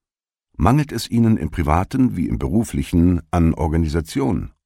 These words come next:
Fühlen Sie sich öfter schuldig, schieben Frust oder werden panisch, wenn Sie an all die unerledigten To-Dos denken? Sollten Sie auch nur eine von diesen Fragen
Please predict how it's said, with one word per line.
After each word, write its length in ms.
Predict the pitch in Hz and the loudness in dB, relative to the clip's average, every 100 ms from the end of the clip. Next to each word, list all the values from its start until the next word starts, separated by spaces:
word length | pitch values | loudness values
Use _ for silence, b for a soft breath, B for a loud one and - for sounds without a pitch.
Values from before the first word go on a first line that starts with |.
| _ _ _ _ _ _ | _ _ _ _ _ _
Fühlen 340 | - 131 135 127 | 2 4 4 2
Sie 120 | 104 | -2
sich 260 | 101 - | -4 -6
öfter 260 | 107 - 104 | -6 -4 -4
schuldig, 680 | - 143 131 101 - - - _ | -2 -4 -2 -6 -10 -18 -20 _
schieben 360 | - 85 71 69 | -4 -2 0 0
Frust 420 | - 98 - - | 0 -2 -2 -6
oder 220 | 52 62 | -6 -4
werden 240 | 62 67 65 | -4 -4 -2
panisch, 600 | 82 82 92 101 - - | 0 2 2 0 -6 -8
wenn 220 | 85 101 | 0 2
Sie 260 | 90 107 101 | 2 2 2
an 160 | 98 - | 0 0
all 180 | 110 120 | -2 -2
die 180 | 113 - | -2 2
unerledigten 880 | 113 117 87 85 87 82 - 85 | 2 2 0 0 0 -4 -2 -2
To-Dos 460 | - 104 113 110 - | 0 0 2 0 -2
denken? 520 | 67 58 - 76 104 - _ _ _ _ _ _ _ _ _ _ - | -4 -4 -2 -2 -2 -8 _ _ _ _ _ _ _ _ _ _ -4
Sollten 340 | 104 139 131 | 0 2 0
Sie 160 | 107 - | 0 -2
auch 120 | - | 2
nur 240 | 117 - | 2 2
eine 200 | 113 151 | -2 -2
von 180 | - 123 | -2 -2
diesen 260 | 110 107 92 | 0 -2 -2
Fragen 600 | 82 78 78 90 87 | 0 -2 0 0 0